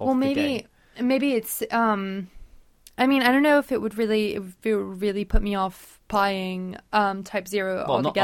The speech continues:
Speaker 2: altogether.
Speaker 1: personally.
Speaker 2: Not us personally, but, like, I'm just trying to get into the, like, mindset of somebody else. It might make me think, "Oh, well, then I don't have to buy Type zero at launch. I could probably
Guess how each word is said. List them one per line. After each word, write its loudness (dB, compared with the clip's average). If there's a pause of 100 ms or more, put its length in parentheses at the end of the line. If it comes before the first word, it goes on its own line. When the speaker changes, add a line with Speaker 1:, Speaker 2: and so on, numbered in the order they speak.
Speaker 2:
altogether. 0
Speaker 1:
personally. -2
Speaker 2:
Not 6
us 2
personally, -4
but, 4
like, 4
I'm 0
just -8
trying 0
to -6
get 0
into -6
the, 0
like, -4
mindset -2
of -10
somebody -6
else. -8 (260)
It 4
might 2
make 0
me -2
think, -4
"Oh, 6
well, 2
then 0
I -2
don't 0
have -8
to -6
buy 0
Type -6
zero -4
at -6
launch. -4
I -6
could -10
probably -6